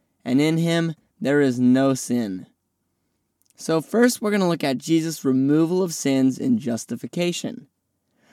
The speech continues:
So Jesus, in his work on the cross, completely took away the sins of all those who believe in him. We see this in several places.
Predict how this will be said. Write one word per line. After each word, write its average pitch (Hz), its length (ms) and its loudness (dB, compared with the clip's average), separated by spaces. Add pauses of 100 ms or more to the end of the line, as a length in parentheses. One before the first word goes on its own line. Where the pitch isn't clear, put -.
So - 160 -2
Jesus, 214 560 2
in 156 200 0
his 170 200 -2
work 156 320 -4
on 143 120 0
the 127 100 -2
cross, 123 400 -4
completely 135 1080 0 (460)
took - 260 -4
away 175 240 0
the 165 80 0
sins 170 360 -4
of 127 180 -2
all 165 300 2
those 147 400 0
who 143 100 0
believe 151 400 2
in 120 120 2
him. 110 420 -6 (640)
We - 80 -8
see 147 200 -2
this 147 240 0
in 160 180 -2
several 185 420 -2
places. 117 800 -6